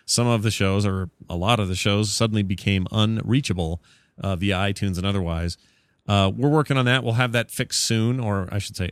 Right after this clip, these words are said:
I will. Um, I gotta move a bunch of files around to different servers, but once I get my hand around it, they will all be up to date, and you'll be able to get those archives just fine.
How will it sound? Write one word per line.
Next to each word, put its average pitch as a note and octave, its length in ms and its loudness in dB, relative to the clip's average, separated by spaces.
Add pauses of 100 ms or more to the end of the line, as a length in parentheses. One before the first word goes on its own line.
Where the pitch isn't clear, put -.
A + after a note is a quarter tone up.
I G2 120 -2
will. E2 260 -4 (540)
Um, F#2+ 480 0
I A2+ 100 0
gotta G#2+ 200 2
move A2 200 4
a G2+ 60 2
bunch F#2+ 220 -2
of - 60 -14
files F#2 280 -2
around F2+ 180 -2
to F2 60 -6
different F2+ 260 -6
servers, F2+ 420 0
but F#2+ 160 -2
once A2+ 320 -2 (120)
I G2 320 -2
get - 240 -2
my G2 100 2
hand G2+ 200 4
around F#2 260 2
it, F#2 100 2 (100)
they F#2 300 2
will F2+ 180 0
all G2+ 160 2
be F#2+ 160 2
up F2+ 120 -2
to - 80 -8
date, F2+ 280 -2
and F2+ 160 -2
you'll F2 100 -2
be F2+ 100 -4
able F2 140 -4
to F2 40 -6
get E2+ 120 -6
those F2+ 140 -2
archives F2 420 -2
just - 160 -6
fine. E2+ 280 -6